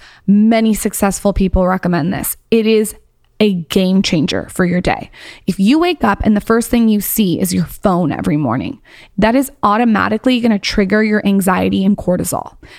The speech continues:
That, that's a fact. I mean, you can go research it. I mean, there's been multiple studies on it. The blue light is automatically going to up the cortisol. So for me, what I'm trying to do when I wake up is I'm trying to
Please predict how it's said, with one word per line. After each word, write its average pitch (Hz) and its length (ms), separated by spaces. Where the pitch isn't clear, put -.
That, 220 180
that's 254 200
a 247 80
fact. - 640
I 220 80
mean, 214 260
you 208 300
can 226 180
go 202 380
research 226 580
it. 220 140
I 208 40
mean, 196 180
there's 196 200
been 196 180
multiple 214 400
studies 202 400
on 196 160
it. 196 160
The 220 100
blue 226 300
light 254 220
is 214 120
automatically 202 880
going 196 440
to 196 380
up - 140
the 190 60
cortisol. - 480
So 220 200
for 240 180
me, 254 320
what 285 220
I'm 202 200
trying 226 220
to 208 80
do 190 160
when 196 120
I 190 100
wake 190 240
up 190 200
is 214 220
I'm 214 160
trying 240 480
to - 200